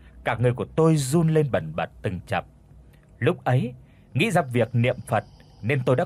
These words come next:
cố gắng niệm ở trong đầu, cố gắng niệm Phật bằng ý nghĩ một lúc thì tôi cảm thấy người đã mềm mại trở lại, chân tay bắt đầu có thể cử động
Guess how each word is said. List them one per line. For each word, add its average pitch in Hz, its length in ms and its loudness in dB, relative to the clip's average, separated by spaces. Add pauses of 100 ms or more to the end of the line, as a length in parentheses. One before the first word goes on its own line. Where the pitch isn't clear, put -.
cố 143 140 2
gắng 160 280 0
niệm 113 180 0
ở 85 80 -10
trong 120 260 0
đầu, 85 260 -4 (380)
cố 165 120 2
gắng 190 240 0
niệm 147 140 2 (100)
Phật 113 140 0 (100)
bằng 107 180 -2
ý 135 100 -2
nghĩ 208 220 -2
một 185 200 -2
lúc 208 200 2 (420)
thì 117 160 -6
tôi 131 360 4
cảm 95 160 -4
thấy 110 120 -2
người 127 260 0
đã 147 80 -2
mềm 101 320 0
mại 90 220 -6
trở 87 220 -4
lại, 82 220 -6 (440)
chân 147 160 0
tay 139 300 0
bắt 208 180 -2
đầu 110 160 2
có - 160 -6
thể 107 140 -4
cử 87 260 -10
động 90 180 -4